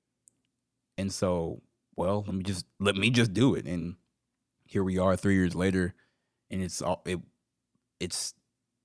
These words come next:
I have something to say, and that's why I don't speak when I don't have anything to say.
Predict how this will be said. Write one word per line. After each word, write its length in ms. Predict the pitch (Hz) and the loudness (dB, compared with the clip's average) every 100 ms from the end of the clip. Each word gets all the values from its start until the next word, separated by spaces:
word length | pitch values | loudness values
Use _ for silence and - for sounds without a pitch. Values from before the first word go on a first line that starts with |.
| _ - | _ -4
I 60 | 101 | 0
have 320 | 95 117 110 | 4 4 4
something 320 | - 113 110 | 2 0 0
to 100 | 95 | -4
say, 420 | - 117 113 117 117 _ _ - | -2 2 4 2 -2 _ _ -4
and 80 | 104 | 0
that's 160 | 107 | 2
why 180 | 113 101 | 6 6
I 60 | 101 | 6
don't 160 | 107 | 4
speak 300 | - - 113 | 0 0 2
when 100 | 110 | 2
I 60 | 92 | 2
don't 200 | 87 117 | 2 4
have 180 | 117 110 | 4 4
anything 300 | 113 113 113 | 4 4 2
to 60 | |
say. 320 | 110 117 110 | 2 0 0